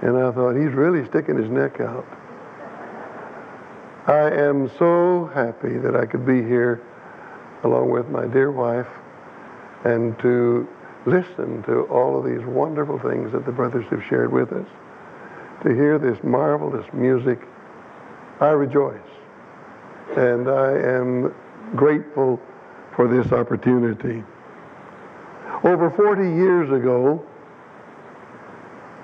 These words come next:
I was invited to speak in a little town just south of Tulsa, Oklahoma, called Broken Arrow. Uh, and, uh, DeVern Frumke was present at that conference,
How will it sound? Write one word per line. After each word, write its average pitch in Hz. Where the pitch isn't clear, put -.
I 143
was 139
invited 143
to 123
speak 143
in 131
a 127
little 139
town 135
just 110
south 131
of 117
Tulsa, 127
Oklahoma, 120
called 123
Broken 131
Arrow. 123
Uh, 143
and, 131
uh, 131
DeVern 185
Frumke 214
was 131
present 131
at 113
that 120
conference, 120